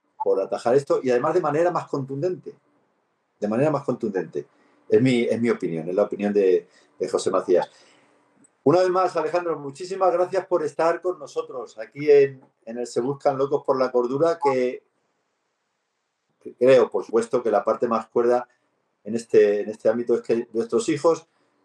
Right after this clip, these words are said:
no, no, no consuman pornografía porque, porque, como tú bien dices, lo único que hace es dañar a los niños,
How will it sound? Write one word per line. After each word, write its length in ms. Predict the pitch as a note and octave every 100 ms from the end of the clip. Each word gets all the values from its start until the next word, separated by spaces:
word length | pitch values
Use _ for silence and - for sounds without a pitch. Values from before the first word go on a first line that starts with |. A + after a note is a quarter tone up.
| _ _ -
no, 420 | G#2 A#2 A2+ A2
no, 300 | A#2 A2+ A2+ - C3
no 140 | D#3+
consuman 420 | D#3 C3 C3+ A#2+
pornografía 560 | A#2+ A#2 A#2+ A2+ D3 D#3
porque, 340 | D#3 - C#3+ - _ _ - - -
porque, 160 | A#2
como 180 | B2 B2+
tú 80 | D3
bien 140 | D#3
dices, 400 | C3+ C#3 D3 - _ _ _ _ _ _ _ _ _ _ _ _ -
lo 140 | A#2+
único 200 | C3+ C#3
que 80 | B2+
hace 360 | B2+ C3+ C#3 - _
es 340 | A#2 C3 - _
dañar 360 | G#2 G#2+ A#2+ G#2+
a 60 | F#2+
los 140 | F2+
niños, 480 | A2 B2 D3+ -